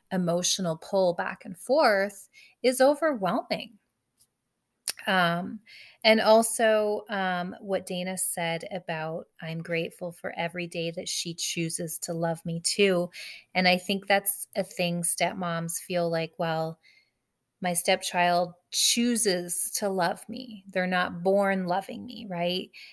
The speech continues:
And then there's that fear that, well, if they're choosing to like or love me, they could change their mind.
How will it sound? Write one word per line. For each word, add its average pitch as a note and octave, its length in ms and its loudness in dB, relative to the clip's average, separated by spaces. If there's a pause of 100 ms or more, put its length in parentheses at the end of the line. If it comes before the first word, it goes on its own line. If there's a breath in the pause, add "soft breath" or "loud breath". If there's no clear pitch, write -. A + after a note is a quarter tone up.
(120 loud breath)
And F#3 160 0
then F#3 160 4
there's F3+ 280 2
that F3+ 240 0 (140)
fear F3+ 380 0
that, F3 240 0
well, E3+ 320 -2
if F3 240 -8
they're F3 160 -2
choosing G3 920 -2 (140)
to F#3 180 -6
like E3 460 0
or E3 220 -4
love E3 320 -4
me, F3 320 -4 (540 soft breath)
they G3+ 80 6
could G3+ 160 0
change F#3+ 360 0
their F#3 140 -2
mind. F3+ 500 -6